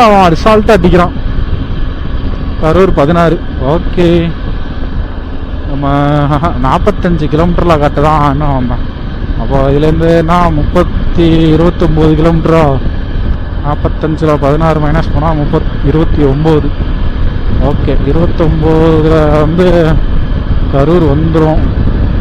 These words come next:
இன்னும் நூத்தி நாப்பத்தஞ்சு கிலோமீட்டர்னு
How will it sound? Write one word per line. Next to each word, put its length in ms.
இன்னும் 360
நூத்தி 380
நாப்பத்தஞ்சு 580
கிலோமீட்டர்னு 840